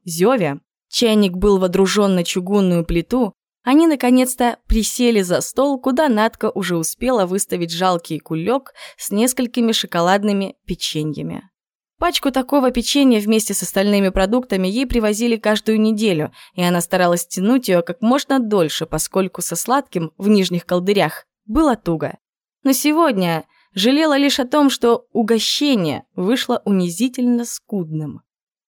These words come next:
Тем более, что и от него генерал отказался. «Я сыт», —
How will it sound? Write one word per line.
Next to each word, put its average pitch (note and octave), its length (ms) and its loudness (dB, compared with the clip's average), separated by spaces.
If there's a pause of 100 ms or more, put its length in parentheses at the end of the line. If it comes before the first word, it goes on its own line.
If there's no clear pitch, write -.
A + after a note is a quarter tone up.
Тем C4 260 4
более, B3 400 4
что G#3+ 300 0
и - 160 -2
от F#3 240 0
него A3+ 260 0
генерал F#3 460 0
отказался. E3+ 840 -6 (1400)
«Я F#3+ 200 2
сыт», — - 380 -4